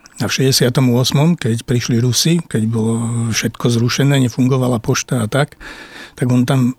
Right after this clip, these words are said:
ako baník choval na paneláku holuby, no a nás odviezol ako deti do Zázrivej domov ku starej mame. No a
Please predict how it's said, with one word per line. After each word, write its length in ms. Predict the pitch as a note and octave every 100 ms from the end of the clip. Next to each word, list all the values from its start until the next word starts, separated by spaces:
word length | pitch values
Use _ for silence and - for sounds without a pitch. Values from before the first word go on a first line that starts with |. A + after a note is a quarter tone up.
| _
ako 220 | D3 B2+
baník 400 | A2+ B2 C#3+ B2+
choval 280 | C3+ B2+ A#2+
na 120 | B2
paneláku 560 | C#3 C#3 B2+ B2+ -
holuby, 480 | G#2+ B2+ D3+ D#3+ F#3 F#3+
no 200 | B2 C3
a 220 | B2+ B2+
nás 340 | C3 C#3+ C3+
odviezol 480 | - C3 C#3 C3+ C3
ako 180 | A#2+ -
deti 340 | B2 C3+ - A#2+
do 180 | A2+ B2+
Zázrivej 560 | B2 B2 A#2+ B2+ C#3 B2+
domov 320 | A2 B2+ C3+
ku 100 | -
starej 320 | A2+ C#3 C3
mame. 340 | A#2 A2+ B2 F3+ - - - - - - - - -
No 140 | C3
a 120 | C3